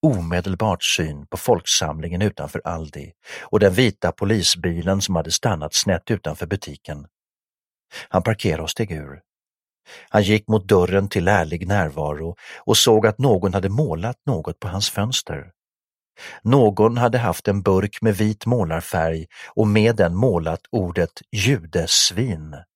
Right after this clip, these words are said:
på fönstren intill hans soffgrupp. På det andra fönstret, bredvid hans skrivbord, stod ordet dö.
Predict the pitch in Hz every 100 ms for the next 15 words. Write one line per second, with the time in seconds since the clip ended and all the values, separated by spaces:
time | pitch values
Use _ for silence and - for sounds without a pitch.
0 | _ - - 85 76 - 80 80 76 -
1 | - 123 101 101 92 87 78 - - 95
2 | - - 76 _ _ _ _ _ _ _
3 | _ _ _ _ _ _ _ - - -
4 | 120 110 117 131 - 78 - - 76 -
5 | - - - 101 104 101 101 90 - 131
6 | 92 80 117 85 - - - 107 90 87
7 | - _ _ 113 87 78 73 - - _
8 | _ - 92 110 104 101 73